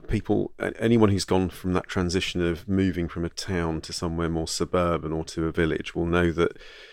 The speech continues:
when you sort of make that transition, sometimes you're overwhelmed by the number of people that want to,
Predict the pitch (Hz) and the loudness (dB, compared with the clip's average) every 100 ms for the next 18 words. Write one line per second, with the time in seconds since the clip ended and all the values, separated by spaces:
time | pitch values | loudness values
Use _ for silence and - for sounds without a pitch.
0 | - - - 101 95 90 - 87 80 - | -20 -14 2 4 4 2 0 -2 -4 -12
1 | _ - 101 110 107 - 87 - 85 76 | _ -2 4 4 4 0 -4 -2 -2 -2
2 | 76 73 - 78 92 90 90 82 90 87 | -4 -4 -4 0 0 0 -2 0 2 4
3 | 82 82 92 82 82 - 82 85 85 85 | 2 2 4 4 0 -4 -2 -2 -2 -4
4 | - 87 - 85 85 92 87 - - 85 | -4 -6 -4 -4 -2 -2 -2 -4 -4 -4
5 | 82 | -2